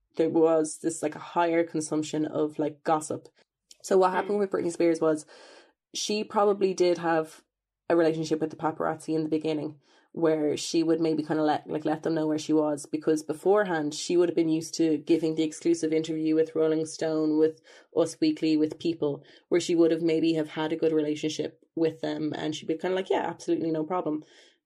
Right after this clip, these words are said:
Speaker 1: And, like, there is one thing that's always said about Britney Spears is that she is incredibly polite.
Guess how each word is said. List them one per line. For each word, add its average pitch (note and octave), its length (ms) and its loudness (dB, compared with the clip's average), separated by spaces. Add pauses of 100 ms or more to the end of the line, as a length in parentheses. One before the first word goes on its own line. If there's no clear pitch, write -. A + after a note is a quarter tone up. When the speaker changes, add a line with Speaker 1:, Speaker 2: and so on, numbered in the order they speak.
Speaker 1:
And, F3 120 2
like, D#3+ 180 -2
there F3 140 4
is F3 120 2
one E3+ 120 2
thing E3 160 0
that's D#3 140 0
always D#3+ 220 4
said D#3 160 0
about D3+ 180 0
Britney D3+ 240 -2
Spears D#3 380 -2
is D#3 280 -2
that D#3 140 -4
she E3 280 2
is D3+ 100 0
incredibly D#3 800 -2
polite. D#3+ 460 -2